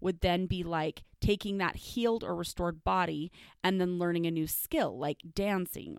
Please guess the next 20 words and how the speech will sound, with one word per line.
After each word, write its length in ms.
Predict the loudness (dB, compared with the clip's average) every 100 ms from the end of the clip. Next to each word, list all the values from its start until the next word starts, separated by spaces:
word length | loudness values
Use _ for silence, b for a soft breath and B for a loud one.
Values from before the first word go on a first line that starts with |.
| -4
or 180 | -4 -4
skiing. 640 | -6 -6 -2 -2 -4 -8 B B
So 120 | -8 -4
you 120 | 2
take 280 | 2 4 2
that 160 | 2
new 200 | 2 2
knowledge 840 | 4 6 6 2 -4 -4 -6 -8 -12 _ _ _ _ _ _ _ _ _ _ -18
from 240 | -2 0 2
therapy 540 | 2 0 -2 -4 -4 -2
and 160 | 0
you 100 | 0
learn 200 | 0 0
how 180 | 0 -2
to 100 | -2
apply 420 | -4 -6 -4 -2
it 320 | -2 -4 -4 -6 _ -8
with 180 | -6 -6
the 80 |
coaching. 580 | -4 -4 -4 -8 -10 -20